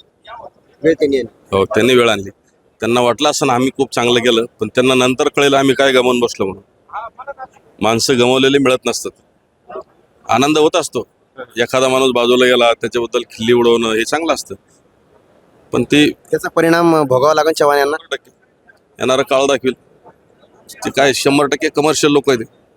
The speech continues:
Speaker 2: त्याच्यामुळं त्यांना भविष्यात दिसेल. आज तर मतदारसंघ
Speaker 1: दिसून आली नाही त्यांना, कमर्शियल लोकांना निष्ठा दिसून आली.
Speaker 2: नाही दिसत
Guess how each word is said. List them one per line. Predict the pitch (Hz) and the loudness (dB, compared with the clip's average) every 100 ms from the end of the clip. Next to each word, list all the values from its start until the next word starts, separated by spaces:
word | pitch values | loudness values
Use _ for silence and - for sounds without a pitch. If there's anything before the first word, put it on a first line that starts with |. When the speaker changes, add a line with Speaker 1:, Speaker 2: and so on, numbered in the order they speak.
| _ _ _ _ - | _ _ _ _ -12
Speaker 2:
त्याच्यामुळं | 143 127 135 | -8 -2 -2
त्यांना | 135 135 139 | -2 -2 0
भविष्यात | 127 120 147 | 2 2 0
दिसेल. | 143 135 123 | -2 0 2
आज | 131 120 | 2 -2
तर | _ 127 117 | _ -4 -2
मतदारसंघ | 117 110 131 - 135 131 | -4 -2 -2 0 0 0
Speaker 1:
दिसून | 123 | 0
आली | - 156 | -2 0
नाही | 143 | 0
त्यांना, | 131 110 | 0 0
कमर्शियल | 131 165 156 175 | 0 2 2 2
लोकांना | 156 165 | 2 0
निष्ठा | 151 165 | 0 0
दिसून | 151 165 | -2 -2
आली. | 160 139 | -4 -2
Speaker 2:
नाही | 180 | -2
दिसत | 180 156 | -2 -4